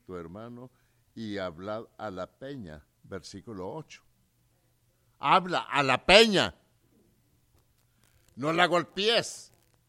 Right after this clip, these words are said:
Ya este hombre está saliéndose de sus cabales,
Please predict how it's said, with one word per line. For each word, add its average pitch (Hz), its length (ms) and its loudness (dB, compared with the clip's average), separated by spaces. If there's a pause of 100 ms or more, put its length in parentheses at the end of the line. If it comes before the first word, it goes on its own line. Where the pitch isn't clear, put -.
(640)
Ya 85 460 -10
este 92 280 -14
hombre 85 280 -12
está 87 540 -10 (1040)
saliéndose 87 760 -14
de 82 140 -16
sus - 480 -20 (560)
cabales, 143 720 -16